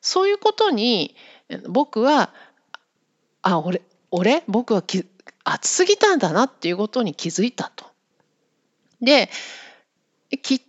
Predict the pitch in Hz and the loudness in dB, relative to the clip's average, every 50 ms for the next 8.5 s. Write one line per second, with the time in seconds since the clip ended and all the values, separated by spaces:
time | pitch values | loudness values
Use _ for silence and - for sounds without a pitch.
0 | _ _ - 415 415 381 240 160 127 - - - 254 254 262 269 277 269 202 175 | _ _ 2 4 6 6 4 2 0 -2 -6 -4 -2 0 2 2 2 2 2 2
1 | 170 - - 240 262 254 - - 302 302 311 311 320 339 339 330 247 175 190 226 | 0 0 0 0 0 0 0 0 0 0 2 0 -2 -2 -2 -2 0 0 2 2
2 | 240 214 170 - - _ _ - - - _ _ _ _ _ _ _ _ _ _ | 4 4 2 0 -4 _ _ -20 -20 -20 _ _ _ _ _ _ _ _ _ _
3 | _ _ _ - 160 156 151 156 147 147 - - - - - - - - - - | _ _ _ -8 -6 -6 -6 -6 -8 -10 -12 -14 -16 -20 -20 -20 -20 -20 -20 -10
4 | - - 254 277 302 320 311 240 220 - - - - - - - 294 320 302 339 | -4 -2 0 2 2 2 2 2 2 0 -2 -2 -2 -2 -2 0 0 2 2 4
5 | 339 339 262 185 156 - - - - - - 233 220 226 208 - - 160 156 143 | 4 4 4 2 2 0 -4 -10 -8 -2 -2 0 0 0 -2 -2 -4 -6 -6 -6
6 | - 147 139 170 202 - - - _ _ - - 285 277 226 - - - - - | -8 -6 -4 -4 -4 -4 -8 -16 _ _ 0 2 2 4 2 0 -2 -8 -20 -20
7 | - _ - 233 277 339 359 - 466 466 - 349 262 - 180 156 - - - - | -16 _ -4 -2 0 0 2 0 0 0 2 0 -2 -2 -4 -8 -8 -8 -6 -2
8 | 226 233 233 226 226 220 196 147 143 - | 0 0 2 2 2 2 2 0 -2 -8